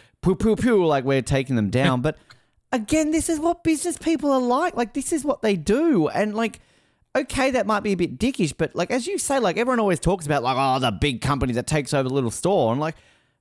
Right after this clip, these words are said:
Speaker 1: at the end of the day, we are all cheapskates. We are all, m-
Speaker 2: Mm-hmm.
Speaker 1: most of us, middle-income people that have to survive. And in today's cost crisis that we're living in, like,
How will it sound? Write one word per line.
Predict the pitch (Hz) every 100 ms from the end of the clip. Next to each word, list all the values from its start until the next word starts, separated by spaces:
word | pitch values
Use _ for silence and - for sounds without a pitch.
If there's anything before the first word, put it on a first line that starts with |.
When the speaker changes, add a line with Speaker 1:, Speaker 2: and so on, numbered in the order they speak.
| _ -
Speaker 1:
at | 269
the | 285
end | 339 349
of |
the | 262
day, | 196 135 113 -
we | 156 240
are | 320 247
all | 185 180 170
cheapskates. | - 156 - - 85 - - - -
We | 143
are | 147
all, | 180 214 208 185 - _
m- | 120
Speaker 2:
Mm-hmm. | 123 143 151
Speaker 1:
most | 226 240
of | 202
us, | 214
middle-income | 120 120 156 233 233 208 208 196 202
people | 202 120 127 135 139 - _ _ _ _ -
that | 156 156 -
have | - 160 -
to | 151
survive. | - 120 82 87
And | 107
in | 120
today's | 110 131 170 208 131
cost | - 175 196 -
crisis | 185 190 196 185 151 - -
that | 147 156
we're | 156
living | 151 233 226 107
in, | 87 107 _ _ _
like, | 196 190